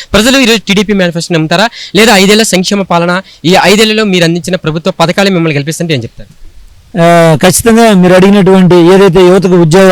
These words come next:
Speaker 2: అవకాశాలు ఉన్నాయో ఆ ఉద్యోగ అవకాశాల కోసం, ఉద్యోగ అవకాశాల కోసం ఖచ్చితంగా నేను already బందర్కి జగన్మోహన్ రెడ్డి గారు పోర్టుని శాంక్షన్ చేశారు. ఆ పోర్టుకి అనుగుణంగా మరి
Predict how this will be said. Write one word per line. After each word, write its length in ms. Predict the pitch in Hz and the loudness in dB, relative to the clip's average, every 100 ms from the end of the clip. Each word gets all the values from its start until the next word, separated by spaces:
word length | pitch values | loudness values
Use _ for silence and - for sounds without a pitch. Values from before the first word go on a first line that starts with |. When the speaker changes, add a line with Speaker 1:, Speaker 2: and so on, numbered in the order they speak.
| 175 | 4
Speaker 2:
అవకాశాలు 380 | 160 165 165 160 | 2 2 2 4
ఉన్నాయో 280 | 156 151 127 - _ _ 151 | 4 2 0 -4 _ _ -2
ఆ 40 | 165 165 | 0 2
ఉద్యోగ 260 | 180 208 202 190 185 | 2 2 4 4 4
అవకాశాల 440 | 175 180 180 180 170 | 2 2 2 2 2
కోసం, 400 | 170 165 208 233 - - _ _ _ - | 2 2 0 -2 -8 -20 _ _ _ -6
ఉద్యోగ 300 | 147 175 208 196 | -2 2 4 4
అవకాశాల 400 | 165 185 135 175 160 | 2 2 2 2 2
కోసం 200 | 160 202 | 2 0
ఖచ్చితంగా 480 | 175 180 - 196 202 | 0 -4 -2 0 2
నేను 180 | 185 175 160 123 _ _ _ _ - | 2 0 -2 -6 _ _ _ _ -2
already 240 | 165 202 202 151 | 2 2 2 2
బందర్కి 480 | 190 196 190 170 127 | 2 2 2 0 0
జగన్మోహన్ 320 | 165 190 190 | 2 2 2
రెడ్డి 140 | 185 175 | 2 2
గారు 120 | 170 | 0
పోర్టుని 380 | - 180 170 185 | 0 0 0 0
శాంక్షన్ 340 | 165 170 170 170 | 0 0 -2 0
చేశారు. 400 | 165 156 175 220 - _ _ 156 | 0 2 0 -2 -8 _ _ -2
ఆ 40 | 143 | 0
పోర్టుకి 320 | 190 208 190 | 2 2 2
అనుగుణంగా 500 | 190 196 208 202 196 180 - _ _ | 2 2 2 2 2 2 -2 _ _
మరి 100 | 165 | -2